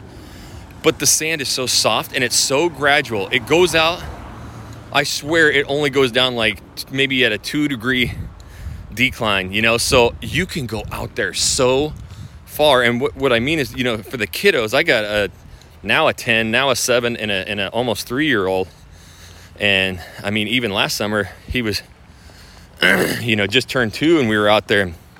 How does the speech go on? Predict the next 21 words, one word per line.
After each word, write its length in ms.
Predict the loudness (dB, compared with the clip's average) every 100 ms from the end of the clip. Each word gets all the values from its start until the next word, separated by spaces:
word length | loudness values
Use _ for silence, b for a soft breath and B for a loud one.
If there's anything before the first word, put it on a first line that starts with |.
| -20 -20 -20 -20 -20 B B B B B
I 60 |
mean, 120 | 0 2
he 140 | 0
can 120 | -2
go 140 | -4 0
out 200 | 0 0
there 240 | -2 -4 B B B B -20 -20 B B B B B B B B B -20 -20 -4
twenty, 240 | 0 2
thirty, 320 | 4 4 4
forty 260 | 2 2 0
feet, 360 | -2 -2 -2 0
and 60 |
he's 140 | -2 0
just 240 | -2 0
up 140 | -2 0
to 100 | 0
his 140 | 0
knees, 420 | 0 0 0 -2
you 80 | -2
know? 220 | 0 0
So 300 | 2 4 2